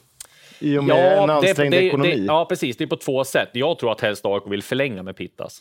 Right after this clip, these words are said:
Speaker 2: Men, eh, det här har vi ju pratat om tidigare i, eh, i de här programmen, att, eh,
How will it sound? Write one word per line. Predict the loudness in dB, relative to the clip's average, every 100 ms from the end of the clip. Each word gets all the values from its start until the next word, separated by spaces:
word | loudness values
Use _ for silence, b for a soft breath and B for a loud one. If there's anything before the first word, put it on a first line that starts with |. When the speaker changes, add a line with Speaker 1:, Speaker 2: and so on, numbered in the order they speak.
| _
Speaker 2:
Men, | -8 -6 -4 -6
eh, | -8
det | -4 -4 -2
här | -4 -2
har | -2
vi | -4
ju |
pratat | -4 -6 -6
om | -10
tidigare | -8 -8 -6 -6 -8
i, | -10 -12 -12 -12
eh, | -14 -16 -20 -18 -12
i |
de | -10 -12 -14 -14
här | -14
programmen, | -10 -10 -10 -10
att, | -12 -14 _ b b b b _
eh, | -8 -4 -4 -4 -6 -8 -8 -10